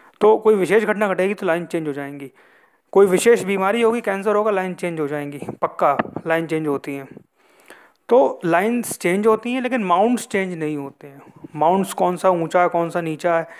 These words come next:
उस पर, जो है वो, कोई, उसमें कोई चेंज नहीं आता है। ठीक है, यदि आपका वीनस ऊंचा है या थोड़ा सा,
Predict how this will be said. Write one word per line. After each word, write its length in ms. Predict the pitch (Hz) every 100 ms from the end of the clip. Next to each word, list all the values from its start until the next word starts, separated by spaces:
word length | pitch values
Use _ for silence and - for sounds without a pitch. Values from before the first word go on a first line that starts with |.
| - - -
उस 200 | - 170
पर, 260 | - 214 196
जो 140 | 180
है 240 | 165 170 185
वो, 320 | - 175 185
कोई, 220 | 185 190
उसमें 320 | 196 190 208
कोई 120 | 175 165
चेंज 200 | 170 165
नहीं 200 | 156 151
आता 260 | 139 -
है। 100 | 143
ठीक 400 | - - - 214
है, 140 | 156 - - - - -
यदि 180 | 190 214
आपका 200 | 208 214
वीनस 460 | 185 208 214 -
ऊंचा 400 | 294 196 208 196
है 160 | 202 190 - - - - - -
या 140 | 180
थोड़ा 240 | 175 165 180
सा, 240 | 185 175